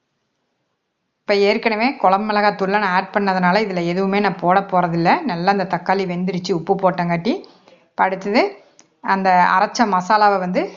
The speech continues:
எடுத்து வே-, போட்டுக்கிறேங்க. இதை போட்டுட்டு கத்திரிக்காயும் நம்ம உள்ள சேர்த்திக்கலாம். வேணுங்கிற அளவு நம்ம தண்ணி விட்டுக்கலாங்க. காரம், உப்பு இதுல செக் பண்ணிக்கலாம். பண்ணிட்டு நம்ம அப்படியே ஒரு லிட்டு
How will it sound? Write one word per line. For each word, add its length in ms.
எடுத்து 380
வே-, 400
போட்டுக்கிறேங்க. 560
இதை 220
போட்டுட்டு 440
கத்திரிக்காயும் 520
நம்ம 140
உள்ள 200
சேர்த்திக்கலாம். 520
வேணுங்கிற 380
அளவு 220
நம்ம 200
தண்ணி 320
விட்டுக்கலாங்க. 520
காரம், 580
உப்பு 360
இதுல 180
செக் 300
பண்ணிக்கலாம். 500
பண்ணிட்டு 560
நம்ம 200
அப்படியே 260
ஒரு 140
லிட்டு 200